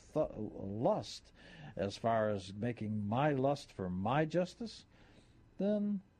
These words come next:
I'm good with that. But if that's not what God's law says, then how are you gonna know? And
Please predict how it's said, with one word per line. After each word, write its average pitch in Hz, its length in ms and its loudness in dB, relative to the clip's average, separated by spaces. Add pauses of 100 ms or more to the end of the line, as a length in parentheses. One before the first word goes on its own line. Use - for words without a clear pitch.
(180)
I'm 247 300 2
good 117 260 0
with - 180 -12
that. - 360 -12 (880)
But 113 160 -2
if 110 160 -6
that's 147 260 -2
not 180 200 0
what 160 180 -4
God's 147 300 -2
law 156 280 0
says, 69 560 -10 (500)
then 117 100 -2
how 135 320 -2
are 156 80 2
you 151 200 0
gonna 127 360 -2
know? 95 400 -8 (500)
And 98 180 -4